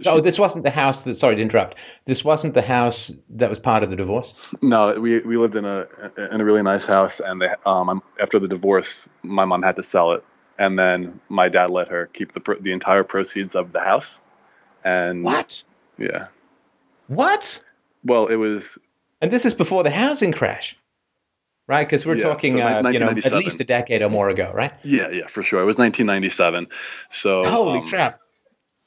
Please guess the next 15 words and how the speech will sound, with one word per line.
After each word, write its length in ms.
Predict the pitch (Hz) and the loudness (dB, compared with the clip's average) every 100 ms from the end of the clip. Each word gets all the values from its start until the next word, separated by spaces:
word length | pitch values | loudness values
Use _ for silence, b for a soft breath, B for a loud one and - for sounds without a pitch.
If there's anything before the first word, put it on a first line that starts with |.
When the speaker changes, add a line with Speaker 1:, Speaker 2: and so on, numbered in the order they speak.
| - | -10
Speaker 1:
So 120 | - | -2
your 140 | 175 170 | 2 4
mom 220 | 175 156 | 2 2
got 200 | 143 127 | 2 2
at 120 | 143 | 0
least 240 | 156 160 - | 2 0 0
hundreds 400 | 156 151 139 127 | 0 2 0 0
and 100 | 113 | 0
hundreds 320 | 127 113 107 | 2 2 0
of 60 | 101 | 0
thousands 460 | 113 110 107 113 | 2 2 0 -2
of 100 | 104 | -2
dollars 460 | 107 107 101 95 - | 2 2 4 0 -2
from 400 | 107 98 101 98 - | 0 0 -4 -8 -8
Speaker 2:
Yes, 220 | 123 | 0